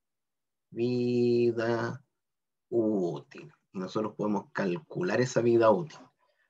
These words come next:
para saber aproximadamente cuándo necesitamos, eh, hacer un cambio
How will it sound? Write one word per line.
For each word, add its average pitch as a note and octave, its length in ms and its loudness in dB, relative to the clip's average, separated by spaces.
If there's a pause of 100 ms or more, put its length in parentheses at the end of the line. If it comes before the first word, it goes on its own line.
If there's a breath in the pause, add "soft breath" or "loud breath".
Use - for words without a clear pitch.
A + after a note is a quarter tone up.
(140)
para F#2 240 -2
saber G#2+ 500 4 (460 soft breath)
aproximadamente A2+ 1200 4 (920)
cuándo C#3 640 6 (420 soft breath)
necesitamos, A#2 1120 2 (120)
eh, F2+ 800 0 (1120)
hacer - 300 4
un F#2+ 260 4
cambio A#2+ 720 4